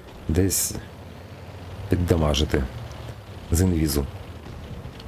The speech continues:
Крусейдер, ага. Ніяк там не розбереться з важким танком.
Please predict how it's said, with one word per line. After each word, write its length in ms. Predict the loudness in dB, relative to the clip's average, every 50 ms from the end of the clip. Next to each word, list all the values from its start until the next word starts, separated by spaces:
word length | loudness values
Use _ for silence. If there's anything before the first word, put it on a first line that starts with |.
| -12 -12 -12 -12 -12 -12 -12 -12 -12 -14 -14 -14 -16 -16 -16 -14 -14 -12 -12 -12 -14 -14 -14 -16 -16 -16 -16 -16 -16 -18 -18 -18 -18 -18 -16 -16 -18 -18 -20 -20 -20 -20 -20 -20 -20 -20 -20 -20 -20 -20 -20 -20 -20 -20 -20 -20 0 2
Крусейдер, 560 | 4 4 6 6 4 6 6 4 2 2 2 2
ага. 460 | 4 4 6 6 4 4 4 2 0 -4 -8 -20 -20 -20 -20 -20 -20 -20 -20 -20 -20 _ _ _ -20 -20 _ _ _ _ 0
Ніяк 300 | 4 4 4 4 2 2
там 180 | 2 4 4
не 100 | 6 6
розбереться 720 | 4 4 4 4 6 6 6 4 4 4 4 4 4 4 2 0
з 80 | 2
важким 340 | 2 2 4 4 4 2 4
танком. 480 | 4 4 4 4 4 4 4 4 4